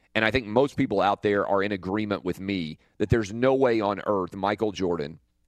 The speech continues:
as part of the ninety-six, ninety-seven, ninety-eight Bulls, would ever have allowed his team to take the day off. Can you imagine Scottie Pippen and Michael Jordan sitting when they were playing the Knicks or when they were playing the Pacers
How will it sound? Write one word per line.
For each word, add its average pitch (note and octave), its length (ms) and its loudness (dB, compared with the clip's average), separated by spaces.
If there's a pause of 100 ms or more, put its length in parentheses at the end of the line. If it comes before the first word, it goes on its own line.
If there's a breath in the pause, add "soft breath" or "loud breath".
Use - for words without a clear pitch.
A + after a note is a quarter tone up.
as G2+ 140 2
part G#2+ 240 2
of F#2 120 -4
the F#2+ 60 -4
ninety-six, G2+ 540 -4
ninety-seven, F#2+ 560 -4
ninety-eight F2+ 480 -2
Bulls, F2 380 -2
would F#2 140 -2
ever G#2+ 260 0
have G2 140 0
allowed F2+ 340 0
his F2+ 160 -6
team F#2+ 380 -10
to F2 100 -10
take G2 220 -2
the F#2+ 80 -6
day F2 200 -2
off. D2+ 340 -4 (400 soft breath)
Can A2+ 100 -6
you A#2+ 80 0
imagine A2 360 0
Scottie A2 280 0
Pippen G#2+ 240 -2
and F#2+ 100 -4
Michael G2 260 -2
Jordan G2 400 -2
sitting G2+ 320 -2
when F#2 80 -6
they F2+ 100 -2
were F2 80 -2
playing F#2+ 320 -4
the F#2 60 -8
Knicks F#2 360 -6
or G2 60 -2
when E2 120 -6
they F#2 100 -2
were F2+ 80 -2
playing G2 320 -4
the F#2 60 -6
Pacers F#2+ 560 -4